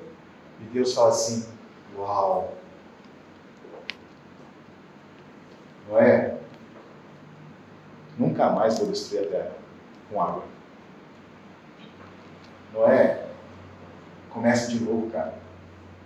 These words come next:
Tô te dando todos os recursos pra você começar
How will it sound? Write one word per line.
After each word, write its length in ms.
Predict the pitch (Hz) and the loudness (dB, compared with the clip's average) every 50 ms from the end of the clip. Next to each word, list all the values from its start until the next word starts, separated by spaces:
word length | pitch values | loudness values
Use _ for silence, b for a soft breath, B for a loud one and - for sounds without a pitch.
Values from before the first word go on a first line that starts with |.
| - - - - - - - - - - - - - - - - | -20 -20 -20 -20 -20 -20 -20 -20 -20 -20 -20 -20 -20 -20 -6 -2
Tô 120 | 127 123 | -2 0
te 120 | 117 117 | 0 4
dando 240 | 113 123 127 127 - | 4 6 6 6 6
todos 260 | - 165 - - - | 6 8 8 8 8
os 80 | 139 131 | 8 6
recursos 720 | 131 - - 151 165 165 - - - - - - - - - - - | 6 6 6 8 8 10 10 8 6 2 0 -4 -6 -10 -14 -14 -10
pra 80 | - - | -10 -8
você 440 | - - - - 127 147 151 151 - - | -6 -6 -4 0 2 2 2 2 0 -2
começar 760 | - 113 104 - - - - - 113 131 135 - - - | -4 -6 -6 -6 -6 -8 -6 -4 -4 -4 -4 -4 -6 -10